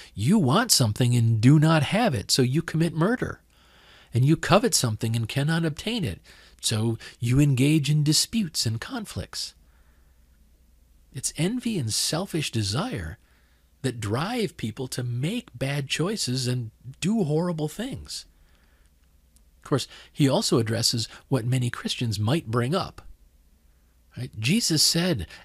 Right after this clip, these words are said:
"Ask and it will be given to you." So to this, James preemptively <laughs> says,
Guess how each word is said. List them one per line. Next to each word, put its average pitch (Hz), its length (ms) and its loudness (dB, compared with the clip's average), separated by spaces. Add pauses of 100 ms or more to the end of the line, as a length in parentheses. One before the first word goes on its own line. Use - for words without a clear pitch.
(100)
"Ask 127 500 2
and 127 140 4
it 135 80 2
will 139 140 6
be 117 120 4
given 175 340 4
to 110 100 0
you." 98 280 -2 (920)
So - 180 -8
to 123 80 -4
this, 165 400 0 (240)
James 127 520 0 (240)
preemptively 160 840 4
<laughs> - 0 -
says, 131 500 2